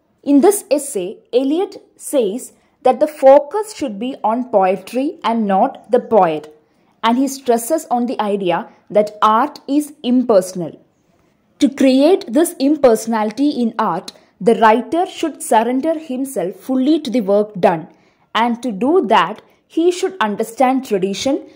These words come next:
and have a historical sense.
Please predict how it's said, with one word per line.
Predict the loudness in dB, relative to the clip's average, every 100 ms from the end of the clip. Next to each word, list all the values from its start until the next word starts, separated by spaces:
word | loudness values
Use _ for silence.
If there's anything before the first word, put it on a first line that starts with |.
| _
and | -8 -6 -6 -2
have | -2 -2 -6
a | -8
historical | -8 -6 2 2 2 -2 -4
sense. | -4 -4 -4 -10 -16